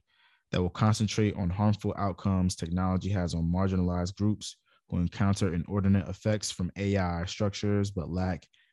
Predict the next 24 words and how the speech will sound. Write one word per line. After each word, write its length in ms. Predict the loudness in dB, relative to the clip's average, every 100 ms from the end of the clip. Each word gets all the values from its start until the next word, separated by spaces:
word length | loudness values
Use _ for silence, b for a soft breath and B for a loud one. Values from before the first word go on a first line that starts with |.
| -8
the 80 | -4
access 400 | -2 -2 -4 -4
to 80 |
govern 360 | -4 -2 -2 -4
its 180 | -4 -6
development, 580 | -4 -2 -2 0 -2 -4 _ _ _ _
as 180 | -6 -6
reported 500 | -6 -6 -4 -4 -4 -6
by 240 | -6 -6 -6
the 100 | -6
Washington 480 | -6 -8 -10 -8
Post. 540 | -8 -8 -10 -10 -12 -18 _ _ _ _ _ _ 0
Um, 580 | 4 6 6 4 2 -2 -8 _ _ _ _ _ _ -2
I 60 | 2
found 240 | 6 8
that 100 | 10
article 340 | 10 8 8 4
and 80 | 4
I 60 |
thought 180 | 2 4
it 40 |
was 180 | 4 4
interesting 480 | 2 0 -2 0 0
because, 800 | -2 -2 0 2 2 0 -4